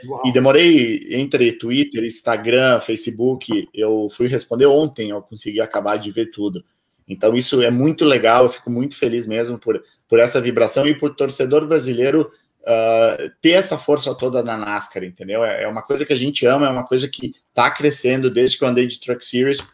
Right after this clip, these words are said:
Speaker 2: e, e eu entendo exatamente o que vocês sentem, a, a, a emoção de ver a bandeira do Brasil no grid,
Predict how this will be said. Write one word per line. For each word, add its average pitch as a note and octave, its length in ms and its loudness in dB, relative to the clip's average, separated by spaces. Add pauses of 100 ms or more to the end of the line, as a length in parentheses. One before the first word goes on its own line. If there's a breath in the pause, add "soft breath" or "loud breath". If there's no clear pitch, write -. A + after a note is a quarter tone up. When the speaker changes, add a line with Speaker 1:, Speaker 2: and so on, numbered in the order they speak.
(440 soft breath)
Speaker 2:
e, A2+ 540 -2
e A2 220 -4
eu A#2+ 160 6
entendo C3+ 380 2
exatamente C3+ 600 0
o - 40 -20
que C3+ 80 -8
vocês A#2+ 320 -4
sentem, B2 560 -4
a, G#2 100 0
a, G2+ 680 -2
a G#2 60 0
emoção A2+ 380 0
de B2+ 100 -4
ver B2 100 2
a B2+ 60 4
bandeira B2 300 4
do A#2 100 -4
Brasil A2 280 -2
no A2+ 100 -8
grid, B2+ 460 -6